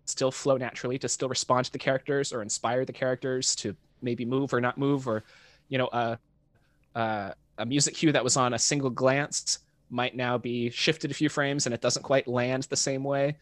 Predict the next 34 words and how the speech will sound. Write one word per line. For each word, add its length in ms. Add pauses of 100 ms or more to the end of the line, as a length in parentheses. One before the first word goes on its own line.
(260)
So 320
we 120
have 220
to 60
be 120
able 200
to 500 (600)
compensate 680
in 120
terms 340
of 260
tempos 580
and 180
time 220
signatures 720
and 100
calculations 840
and 140
sync 240
it 80
up 120
with 100
the 80
time 240
code. 320 (440)
And 340
these 200
are 40
skills 380
that 160
are 80
not 300 (300)
traditionally 540
taught 380